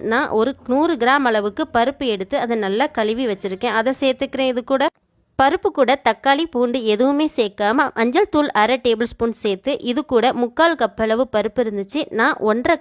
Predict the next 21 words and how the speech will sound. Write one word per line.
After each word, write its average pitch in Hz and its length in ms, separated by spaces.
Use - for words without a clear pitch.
கப் 208 180
அளவு 220 220
தண்ணி 220 300
ஊத்தி 196 200
நல்லா 240 220
குக்கர் 214 360
விசில் 202 280
விட்டு 240 200
நம்ம 233 260
இதை 196 140
வேக 233 280
வச்சு 202 180
எடுத்துட்டு 202 380
வந்துடலாம். 185 460
இது 302 180
கூட 269 140
நம்ம 233 160
எதுவுமே 269 340
சேர்க்காம 247 540
வேக 226 260
வச்சு 196 180